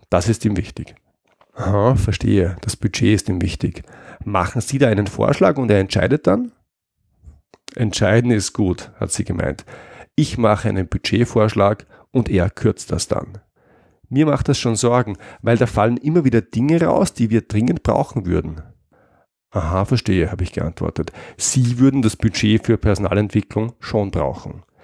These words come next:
Wenn Sie an die Termine mit dem Geschäftsführer denken, gibt's dann noch einen Punkt, mit dem Sie unzufrieden sind?“ „Mhm,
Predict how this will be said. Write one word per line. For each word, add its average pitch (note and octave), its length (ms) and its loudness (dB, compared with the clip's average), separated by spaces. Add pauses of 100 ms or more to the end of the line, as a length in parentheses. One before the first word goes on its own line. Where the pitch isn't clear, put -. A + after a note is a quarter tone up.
(400)
Wenn B2+ 220 2
Sie B2+ 80 4
an A2+ 60 4
die A2 100 -2
Termine A#2+ 400 2
mit D3 160 0
dem A2 120 0
Geschäftsführer A2 520 0
denken, G2+ 360 -2 (360)
gibt's - 240 -2
dann D#3 200 4
noch G#3 200 2
einen G2+ 200 0
Punkt, C3 380 -2
mit A2+ 140 -2
dem G#2 160 0
Sie - 100 -4
unzufrieden F#2+ 560 -4
sind?“ E2+ 420 -8 (680)
„Mhm, D3 400 2